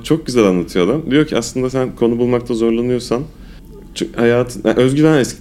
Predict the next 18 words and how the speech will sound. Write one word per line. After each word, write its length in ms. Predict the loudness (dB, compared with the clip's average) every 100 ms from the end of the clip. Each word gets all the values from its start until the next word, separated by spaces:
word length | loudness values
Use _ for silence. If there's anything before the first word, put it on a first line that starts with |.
| -4
eksikliği 440 | -4 -4 -4 -2
hissediyorsun." 480 | -2 -2 -6 -6 -6
Çünkü 240 | -10 -6 2
ben 100 | 4
ona 220 | 4 2
bir 40 |
şey 180 | 2 2
soracağım 340 | 2 2 2
ama 100 | 2
bu 160 | 2 2
önemli 340 | 4 4 4
mi 100 | 4
acaba? 400 | 2 0 -4 -2
Ben 220 | 0 0 -2 -8 -20 -18
kafamda 420 | -12 -4 0 0 2
kurduğum 420 | 0 2 0 2
bu 60 | 0
cümle 360 | 2 2 2